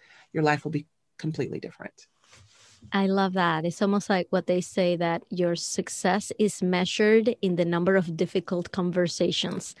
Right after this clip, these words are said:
Speaker 1: Mm.
Speaker 2: that you're willing to have. It's
Speaker 1: Abs-
Speaker 2: always doing the hard, right thing. So, Shamika Tankerson,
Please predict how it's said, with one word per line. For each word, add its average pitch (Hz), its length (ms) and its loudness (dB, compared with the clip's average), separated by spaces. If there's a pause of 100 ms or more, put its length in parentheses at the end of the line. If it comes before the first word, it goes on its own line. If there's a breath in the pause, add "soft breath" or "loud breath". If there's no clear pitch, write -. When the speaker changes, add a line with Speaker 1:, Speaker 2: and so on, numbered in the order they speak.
(240 loud breath)
Speaker 1:
Mm. 175 100 -2
Speaker 2:
that 185 180 2
you're 175 180 2
willing 175 380 0
to 180 100 0
have. 160 260 -4 (260)
It's 175 200 0
Speaker 1:
Abs- 160 80 2
Speaker 2:
always 190 280 4
doing 202 380 4
the 175 220 0
hard, 185 720 2
right 170 460 0
thing. 156 300 -4 (380 loud breath)
So, 196 240 4
Shamika 208 500 4
Tankerson, 170 560 -2